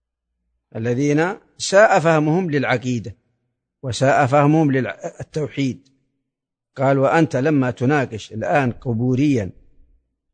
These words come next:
من القبوريين"، يعني من، ممن يعظمون القبور، حتى وإن كان من حملة القرآن، من حفظة القرآن، حتى وإن كان من الدعاة،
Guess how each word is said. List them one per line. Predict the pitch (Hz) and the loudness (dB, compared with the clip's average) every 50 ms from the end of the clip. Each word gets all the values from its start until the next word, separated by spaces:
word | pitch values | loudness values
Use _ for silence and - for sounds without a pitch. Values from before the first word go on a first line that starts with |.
| _ _ _ _ | _ _ _ _
من | 160 190 185 | 0 2 2
القبوريين"، | 175 - - 170 139 123 127 131 123 127 123 127 139 156 180 202 208 233 220 _ _ _ _ _ _ _ _ _ _ _ _ _ _ _ _ _ _ _ | 2 0 -2 -2 -2 0 0 0 2 2 2 2 2 2 2 0 -2 -8 -14 _ _ _ _ _ _ _ _ _ _ _ _ _ _ _ _ _ _ _
يعني | 151 131 123 135 165 175 180 | -6 -4 -2 0 0 0 0
من، | 165 160 151 147 147 151 - _ _ - | 0 0 -2 -2 -4 -6 -10 _ _ -6
ممن | 185 196 185 165 160 156 | -4 -4 -2 -2 -2 -2
يعظمون | 147 - 147 143 135 147 147 160 165 151 139 | 0 0 0 2 4 4 6 6 8 6 6
القبور، | 131 - - 135 139 156 143 113 - - _ _ _ _ _ _ _ _ _ _ _ _ _ _ _ _ _ _ _ _ _ _ _ _ _ _ _ _ _ _ _ _ _ | 6 4 4 4 6 6 6 4 2 -2 _ _ _ _ _ _ _ _ _ _ _ _ _ _ _ _ _ _ _ _ _ _ _ _ _ _ _ _ _ _ _ _ _
حتى | - - 185 220 - _ - 185 | -10 -6 -6 -6 -4 _ 4 6
وإن | 165 160 135 139 139 | 6 6 6 4 2
كان | - - 143 165 156 143 139 135 135 131 - _ _ _ _ _ _ _ _ _ _ _ _ _ _ _ _ _ - | 2 2 2 2 4 4 2 0 -2 -4 -6 _ _ _ _ _ _ _ _ _ _ _ _ _ _ _ _ _ -2
من | 151 147 | -2 -2
حملة | - - - 180 170 156 147 143 123 131 | 0 0 2 2 2 2 2 0 0 -2
القرآن، | 127 117 - 147 139 104 160 147 139 127 117 123 | -6 -6 -6 -6 -6 -4 -2 -2 -2 -2 -4 -6
من | 123 92 | -8 -8
حفظة | - - 135 139 147 143 143 135 120 | -4 -2 2 4 4 4 4 4 2
القرآن، | 123 113 - 147 151 110 135 147 135 110 92 - _ _ _ _ _ _ _ _ _ _ _ _ _ | 0 -4 -4 -6 -4 -2 0 0 0 -2 -4 -10 _ _ _ _ _ _ _ _ _ _ _ _ _
حتى | - - 127 151 - - - 170 | -14 -8 -8 -8 -6 0 2 2
وإن | 165 156 147 156 147 | 4 4 4 2 0
كان | - - 165 170 160 156 156 | 2 2 2 4 4 4 4
من | 151 151 147 | 4 2 2
الدعاة، | 143 127 123 143 131 135 175 156 117 101 | 2 0 0 0 4 6 6 6 6 2